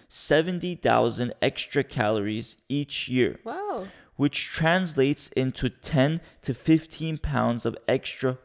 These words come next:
Speaker 1: body mass. Again, his name is Doctor Matthew Walker.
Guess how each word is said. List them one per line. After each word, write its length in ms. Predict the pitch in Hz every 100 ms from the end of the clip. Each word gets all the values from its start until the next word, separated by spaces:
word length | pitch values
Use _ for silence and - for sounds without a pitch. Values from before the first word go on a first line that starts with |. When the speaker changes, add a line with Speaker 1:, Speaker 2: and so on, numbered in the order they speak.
| _
Speaker 1:
body 300 | 120 120 117
mass. 580 | 113 95 - - - - -
Again, 220 | 117 110
his 160 | 117 139
name 140 | 156
is 80 | 147
Doctor 340 | 135 139 -
Matthew 360 | 143 131 - 135
Walker. 460 | 120 117 - 160